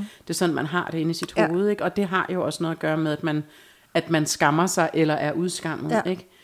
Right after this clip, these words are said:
Speaker 1: Øhm, og jeg tror, du har ret i, at det er ikke noget, man sådan, altså er bevidst, eller har været bevidst omkring. Øhm, men jeg kan i hvert fald bare mærke på mig selv, og s-, ja, som jeg sagde før, at det, det er som om, man er blevet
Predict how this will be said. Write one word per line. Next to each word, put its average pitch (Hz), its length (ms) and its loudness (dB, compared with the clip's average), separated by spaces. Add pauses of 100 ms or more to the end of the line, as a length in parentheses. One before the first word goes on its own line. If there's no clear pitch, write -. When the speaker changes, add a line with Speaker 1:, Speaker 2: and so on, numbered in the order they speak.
(640)
Speaker 1:
Øhm, 135 400 -6
og 156 100 4
jeg 175 100 2
tror, 190 180 -4
du 160 80 -2
har 143 120 -2
ret 156 160 0
i, 170 160 0
at 147 120 -4
det 165 60 2
er 156 40 4
ikke 160 120 -2
noget, 165 160 0
man 165 160 0
sådan, 160 320 -6
altså 156 200 -6
er 135 80 -4
bevidst, 156 640 -4
eller 151 140 -6
har 185 160 0
været 160 200 -2
bevidst 160 480 -4
omkring. 151 380 -6 (560)
Øhm, 143 720 -4 (340)
men 165 140 0
jeg 160 100 2
kan 175 80 4
i - 20 4
hvert 165 180 4
fald 160 120 -2
bare 156 160 0
mærke 151 260 -4
på 156 80 -8
mig 147 100 -6
selv, 160 280 -2 (100)
og 147 300 -6
s-, - 260 -12
ja, 139 80 -6 (280)
som 147 200 -10
jeg 151 100 -6
sagde 151 160 -4
før, 151 180 -4
at - 160 -6
det, 147 240 -2
det 165 60 -2
er 151 40 -2
som 165 140 0
om, 156 100 4
man 165 140 2
er 156 40 0
blevet 156 400 0